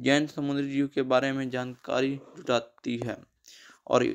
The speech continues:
योजना तैयार करती है कि वह एक विशेष प्रकार के पौधे की खोज करती है, जिसका उपयोग समुद्री जीव को बेहोश करने के लिए किया जा सकता है। सहयोग,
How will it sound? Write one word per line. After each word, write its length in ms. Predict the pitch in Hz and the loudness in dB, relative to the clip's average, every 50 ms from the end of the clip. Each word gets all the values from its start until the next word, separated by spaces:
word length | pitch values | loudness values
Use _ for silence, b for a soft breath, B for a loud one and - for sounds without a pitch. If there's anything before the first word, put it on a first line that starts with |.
| - - | -4 -6
योजना 560 | - 135 135 123 131 131 123 135 143 143 143 | -8 -4 2 4 4 4 4 2 -2 -2 -4
तैयार 300 | 143 - 143 135 135 135 | -2 0 2 2 2 2
करती 300 | 127 - 135 131 - - | 0 -4 -6 -4 -2 -2
है 60 | 135 | -2
कि 160 | 127 - - 131 | -2 -2 -4 -2
वह 320 | 127 127 135 135 135 - - | 0 2 2 2 0 0 -4
एक 220 | 135 135 135 - | -4 -6 -6 -6
विशेष 340 | 131 127 123 - - 143 139 | -8 -8 -6 -2 -2 -2 -2
प्रकार 440 | - _ - 131 123 - 135 127 131 | -2 _ -4 -4 0 2 2 2 2
के 180 | - - 139 | 0 -4 -10
पौधे 380 | - _ - 123 123 123 131 135 | -8 _ 0 2 2 2 2 -2
की 120 | 131 135 | -2 -4
खोज 260 | 123 - 143 139 127 131 | -6 -4 -4 -4 -4 0
करती 320 | - 131 123 123 - 131 | 0 0 0 0 0 0
है, 60 | 127 | 0
जिसका 400 | 117 123 120 - - - 139 135 135 B B B B B - | 0 -2 -6 -10 -4 -2 -2 -2 -2 B B B B B -6
उपयोग 240 | 131 127 135 135 | 0 2 2 2
समुद्री 440 | 131 - 135 123 123 123 127 131 131 | 2 0 -4 -4 -2 -2 -2 -2 -4
जीव 200 | 127 127 131 127 | -2 -2 -2 -2
को 160 | 123 - 135 | -2 -2 -4
बेहोश 440 | 123 120 - 127 123 127 131 135 - | -6 -2 -2 -2 0 0 -2 -4 -4
करने 320 | - 131 127 123 127 127 117 | -4 -4 -2 0 -2 -2 -2
के 160 | 123 123 123 | -2 -2 0
लिए 140 | 123 120 117 | 0 0 -2
किया 320 | - - 123 120 120 117 | -4 -2 2 4 4 4
जा 120 | 113 113 | 4 2
सकता 300 | 113 - 117 117 - - | 0 -2 -6 -10 -8 -8
है। 40 | 117 | -10
सहयोग, 380 | 117 - 131 127 131 139 143 | -4 0 2 4 4 4 2